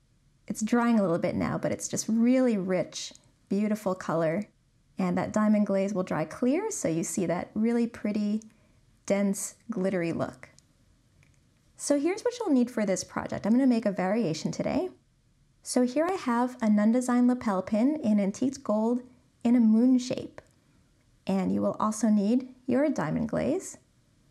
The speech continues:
You'll need a jewelry box. This is just a box, and it's the bottom, and I poked a hole in it.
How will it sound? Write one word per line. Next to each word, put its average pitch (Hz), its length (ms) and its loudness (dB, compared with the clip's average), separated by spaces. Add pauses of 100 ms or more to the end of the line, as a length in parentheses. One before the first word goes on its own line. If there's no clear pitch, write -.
(760)
You'll 247 200 4
need 262 240 4
a 254 80 0
jewelry 247 500 0
box. 175 380 -6
This - 220 -6
is 415 120 -8
just 359 360 -4
a 302 80 2
box, 226 560 -4 (100)
and 214 100 4
it's 208 120 -2
the 254 140 0
bottom, 196 420 0
and 254 80 2
I 214 80 0
poked 302 320 -2
a 339 60 0
hole 247 260 2
in 175 100 -2
it. - 160 -6